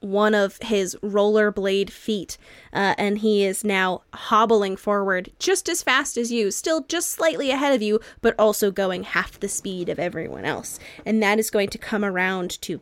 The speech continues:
Gut Chunk, who is, uh, just ahead of Parsmelt, though still going faster along with the rest of the group,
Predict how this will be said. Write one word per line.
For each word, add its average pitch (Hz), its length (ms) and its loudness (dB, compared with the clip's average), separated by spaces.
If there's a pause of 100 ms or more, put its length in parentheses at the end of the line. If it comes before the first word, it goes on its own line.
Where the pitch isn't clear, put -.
Gut - 240 0
Chunk, 208 400 -6 (240)
who 277 160 0
is, 262 340 2
uh, 220 220 4 (120)
just 381 280 0
ahead 233 480 2
of 190 360 -2
Parsmelt, 196 760 -2
though 202 180 -2
still 190 280 -2
going 190 260 -2
faster 202 420 -2
along 226 320 -2
with 190 140 -4
the 196 80 -2
rest 202 280 -4
of - 40 -8
the 202 80 -6
group, 269 260 0